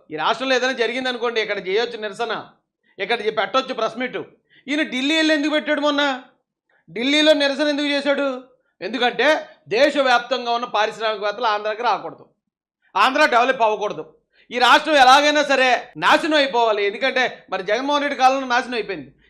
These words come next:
ఇప్పుడు చంద్రబాబు నాయుడు గారు అభివృద్ధి చేసేస్తున్నారు, దీన్ని ఎలాగైనా అడ్డుకోవాలి అని ఈ రాష్ట్ర ప్రజల భవిష్యత్తును నాశనం చేయడానికి ట్రై చేస్తున్నాడు. ఈ రాష్ట్ర ప్రజలంటే రాజులే కదండి, మరి వాళ్ళకి అన్యాయం చేయడం తలపెడితే, అన్యాయం చేయడానికి తలపెట్టిన జగన్మోహన్ రెడ్డి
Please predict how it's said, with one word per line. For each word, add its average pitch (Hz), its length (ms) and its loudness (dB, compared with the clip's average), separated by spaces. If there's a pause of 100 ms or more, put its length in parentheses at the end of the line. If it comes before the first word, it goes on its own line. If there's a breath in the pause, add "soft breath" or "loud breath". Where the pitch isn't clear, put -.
ఇప్పుడు 254 180 -6
చంద్రబాబు 277 340 0
నాయుడు 294 180 0
గారు 294 100 0
అభివృద్ధి 269 360 -2
చేసేస్తున్నారు, 226 420 -8 (220 soft breath)
దీన్ని 320 220 2
ఎలాగైనా 311 320 4
అడ్డుకోవాలి 180 480 -4 (800)
అని 220 480 -8 (340)
ఈ 160 40 -14
రాష్ట్ర 220 320 -2
ప్రజల 214 380 -6
భవిష్యత్తును 196 600 -8
నాశనం 202 300 -8
చేయడానికి 196 220 -10
ట్రై 165 140 -10
చేస్తున్నాడు. 143 420 -16 (880)
ఈ - 40 -8
రాష్ట్ర 208 260 0
ప్రజలంటే 269 440 0
రాజులే 254 340 0
కదండి, 254 500 -8 (540)
మరి 240 120 2
వాళ్ళకి 262 220 2
అన్యాయం 277 360 0
చేయడం 302 200 -2
తలపెడితే, 269 720 0 (100)
అన్యాయం 262 380 -6
చేయడానికి 269 560 -6 (140)
తలపెట్టిన 247 360 -2
జగన్మోహన్ 233 380 -6
రెడ్డి 190 460 -6